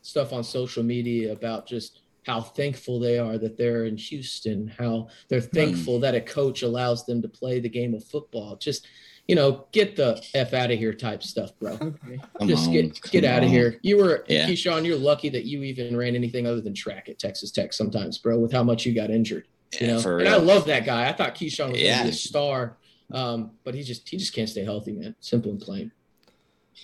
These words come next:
Speaker 2: Well, that, that'll kinda wrap up our football discussion.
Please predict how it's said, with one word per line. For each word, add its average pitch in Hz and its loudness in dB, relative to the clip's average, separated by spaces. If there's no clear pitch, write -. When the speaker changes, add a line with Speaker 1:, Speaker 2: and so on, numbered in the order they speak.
Speaker 2:
Well, 98 4
that, 117 0
that'll 139 2
kinda 156 0
wrap 139 -2
up 139 -2
our 110 0
football 120 0
discussion. 101 0